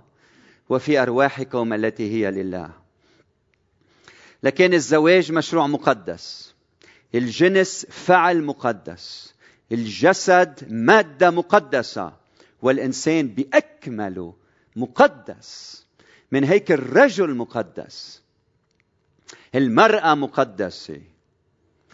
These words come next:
نجد ذلك الرجل متساوي بالمرأة، لأنه اثنيناتهم على صورة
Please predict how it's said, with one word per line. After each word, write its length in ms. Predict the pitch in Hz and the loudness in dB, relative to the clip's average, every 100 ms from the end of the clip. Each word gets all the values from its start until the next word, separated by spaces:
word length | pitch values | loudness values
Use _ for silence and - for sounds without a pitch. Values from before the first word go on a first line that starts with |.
| _ _ _ _ | _ _ _ _
نجد 240 | - 151 160 | -4 -2 0
ذلك 540 | 147 175 190 180 180 | 4 4 4 2 2
الرجل 840 | 165 156 147 123 127 190 170 180 160 | 2 2 0 -4 2 2 2 0 0
متساوي 600 | 151 - - 240 233 160 | -4 -4 2 4 4 2
بالمرأة، 580 | 139 131 180 196 131 107 | 0 -2 -2 -2 -4 -4
لأنه 200 | 113 123 | -4 -6
اثنيناتهم 760 | - 131 135 139 185 190 151 | -4 -2 0 2 0 0 -2
على 200 | 135 139 | 0 0
صورة 420 | 123 160 156 131 | -2 -2 0 0